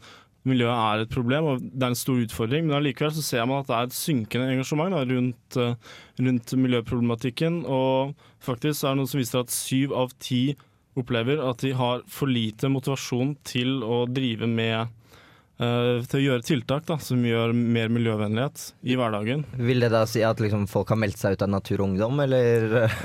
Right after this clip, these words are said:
Speaker 1: Da tenker jeg, <laughs> ja, for eksempel det, da. Men, eh, mer sånn tiltak som, eh,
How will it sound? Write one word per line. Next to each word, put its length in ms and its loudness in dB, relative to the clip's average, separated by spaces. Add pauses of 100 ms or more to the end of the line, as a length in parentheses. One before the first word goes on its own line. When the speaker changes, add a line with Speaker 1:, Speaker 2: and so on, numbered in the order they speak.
Speaker 1:
Da 120 2
tenker 360 0
jeg, 400 2
<laughs> 80 2
ja, 160 0 (460)
for 160 -2
eksempel 420 0
det, 160 4
da. 120 0 (100)
Men, 200 2
eh, 200 2
mer 240 2
sånn 200 -2
tiltak 440 -2
som, 300 0
eh, 140 -2